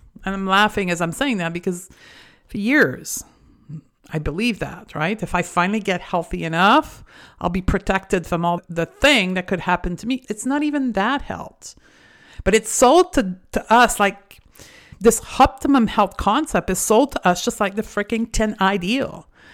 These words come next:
right? Diet culture tells us, well, when you're thin enough, when you reach, like, this way of your body look like, you'll be happy forever, right? You'll have everything you want in your life.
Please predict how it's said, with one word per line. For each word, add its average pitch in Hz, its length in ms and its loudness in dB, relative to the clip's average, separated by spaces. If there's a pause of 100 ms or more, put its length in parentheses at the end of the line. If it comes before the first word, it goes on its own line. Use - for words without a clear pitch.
(300)
right? 240 320 0
Diet 208 300 4
culture 233 360 2
tells 196 300 0
us, 180 220 0
well, 165 260 -6 (440)
when 185 180 4
you're 339 140 8
thin 403 260 4
enough, 403 400 6
when 220 140 2
you 254 160 4
reach, 277 320 0
like, 165 200 -2
this 269 760 2
way 294 260 4
of 294 100 2
your 285 140 4
body 254 300 4
look 277 240 0
like, 202 200 -2
you'll 262 120 2
be 233 160 -2
happy 254 1040 -2
forever, 190 1080 -2 (180)
right? 262 300 -2
You'll 226 120 0
have 214 140 4
everything 226 420 -2
you 226 100 -2
want 208 280 0
in 190 80 -6
your 180 140 -4
life. 302 460 0